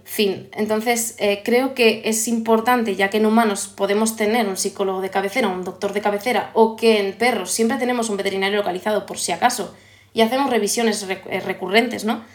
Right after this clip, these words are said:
Eh, para poder asegurarnos de que el animal, a nivel de salud física, está bien, lo mismo con la salud emocional del animal. Tener a alguien ahí al lado a quien poderle consultar, preguntar, hacer sesiones o actividades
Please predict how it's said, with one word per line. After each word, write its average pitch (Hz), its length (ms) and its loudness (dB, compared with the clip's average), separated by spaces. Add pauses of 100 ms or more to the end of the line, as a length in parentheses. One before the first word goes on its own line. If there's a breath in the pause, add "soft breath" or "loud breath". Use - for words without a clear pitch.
(560 loud breath)
Eh, 190 680 4 (400)
para 196 360 4
poder 220 240 6
asegurarnos 254 420 2
de 208 80 0
que 202 60 -2
el 190 80 2
animal, 196 420 4
a 208 60 -4
nivel 190 180 -2
de 208 60 -2
salud 208 220 -2
física, 220 380 -4
está 196 220 -2
bien, 233 320 2 (260 loud breath)
lo 247 260 8
mismo 294 520 0 (320 loud breath)
con 247 200 6
la 269 80 6
salud 247 300 2
emocional 226 600 4
del 214 100 4
animal. 180 440 -2
Tener 196 240 0
a 202 120 8
alguien 214 260 2
ahí 220 240 0
al 196 160 6
lado 233 200 6
a 208 60 2
quien 196 140 -2
poderle 190 260 -4
consultar, 226 460 0
preguntar, 190 540 0 (260 loud breath)
hacer 220 340 2
sesiones 233 640 0
o 220 160 6
actividades 202 720 0